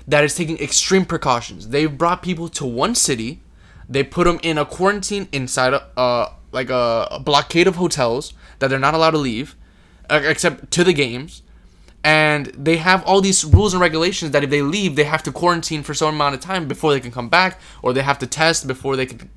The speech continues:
like, interact with the team. Like, I feel like that should be, that's the blueprint. Like, if, if you wanna bring back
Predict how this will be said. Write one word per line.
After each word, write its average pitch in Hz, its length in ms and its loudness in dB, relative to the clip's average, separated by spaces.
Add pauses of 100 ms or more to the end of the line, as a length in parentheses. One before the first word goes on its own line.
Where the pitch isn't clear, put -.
like, 107 400 -12
interact 147 380 2
with 131 80 -6
the 123 80 -2
team. 185 340 -4 (400)
Like, 147 240 -2 (180)
I 165 100 2
feel 220 160 6
like 151 180 2
that 202 400 2
should 160 320 0
be, 160 420 -2 (240)
that's 160 140 -4
the 160 80 0
blueprint. 185 480 -4 (400)
Like, 147 240 2
if, 139 180 0 (140)
if 156 140 0
you 214 100 4
wanna 254 180 4
bring 208 240 0
back 185 340 0